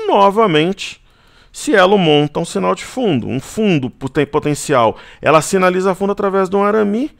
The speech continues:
mostraria alguma força aci-, acima de sete e vinte e três, abaixo disso, voo de galinha e não voo de águia. Ah, a gente tem J S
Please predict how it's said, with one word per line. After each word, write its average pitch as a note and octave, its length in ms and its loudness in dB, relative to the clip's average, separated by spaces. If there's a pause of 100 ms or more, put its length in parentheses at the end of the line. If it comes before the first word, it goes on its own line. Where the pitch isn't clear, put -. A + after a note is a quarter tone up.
(500)
mostraria F#3+ 600 0
alguma F3+ 300 0
força E3+ 380 -4
aci-, - 200 -10
acima D3+ 460 -2
de - 80 -12
sete C#3+ 240 -2
e - 20 -10
vinte C#3+ 220 -6
e D#3 40 -14
três, A2 320 -4
abaixo A2 400 -2
disso, A#2+ 460 -8 (400)
voo A2+ 460 0
de C#3 300 0 (380)
galinha A#2+ 1040 -2
e A#2+ 80 0
não A#2 280 -4
voo G2+ 340 -8 (180)
de G#2+ 280 -8
águia. C#2 360 -12 (2250)
Ah, F#3+ 720 4 (140)
a F3 100 2
gente G3 300 0
tem G3 200 2
J F3 460 2
S C3+ 580 2